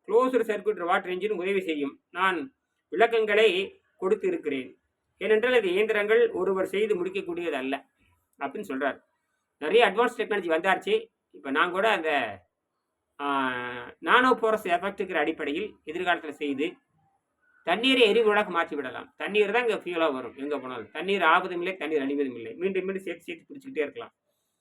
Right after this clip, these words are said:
இது வந்து பாத்தீங்கன்னா நானோ டெக்னாலஜி அடிப்படையை கொண்டது. குவாண்டம் சயின்ஸ், நானோ டெக்னாலஜின்னு சொல்ல முடியாது. நானோ போயிட்டாவே அது வந்து கிளாசிக்கல் இருந்து தாண்டி போயிடும். அது என்ன செய்யணும் தெரியாது, என்ன வேணாலும் பண்ணிக்கும். நானோ துகளா மாறுகின்ற செல்ஃப் அயனைசேஷனா மாறிடும்.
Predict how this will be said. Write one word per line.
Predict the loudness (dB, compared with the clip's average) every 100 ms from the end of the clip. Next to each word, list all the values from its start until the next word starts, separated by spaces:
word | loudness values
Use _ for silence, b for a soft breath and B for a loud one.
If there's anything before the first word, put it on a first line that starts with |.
| _ _ _ -12
இது | -6
வந்து | -2 2
பாத்தீங்கன்னா | 2 2 2
நானோ | 4 6 6
டெக்னாலஜி | 4 0 -4 -2
அடிப்படையை | -2 -2 -4
கொண்டது. | -4 -8 -10 -6
குவாண்டம் | -6 -4 -6
சயின்ஸ், | -4 -6 -6
நானோ | -4 -4 -4
டெக்னாலஜின்னு | -6 -6 -6 -6
சொல்ல | -12 -14
முடியாது. | -14 -8
நானோ | 0 2 4 2
போயிட்டாவே | 2 -2 0 2 2 2 0 -6 _ _ _ _
அது | -4 -4
வந்து | -2 -6
கிளாசிக்கல் | 0 0 0 -6
இருந்து | -6 -4
தாண்டி | -2 -2 -4
போயிடும். | -8 -8 -12 _
அது | -8 -4
என்ன | 0 -2
செய்யணும் | -2 -6 -4
தெரியாது, | -4 -4 -6 -8
என்ன | -6 -2 0
வேணாலும் | -2 -4
பண்ணிக்கும். | -8 -10 -14
நானோ | -4 0 0
துகளா | 0 -2 0
மாறுகின்ற | 0 0 -2 -4
செல்ஃப் | -4 -6 -6
அயனைசேஷனா | -6 -6 -6 -6 -6
மாறிடும். | -8 -10 -12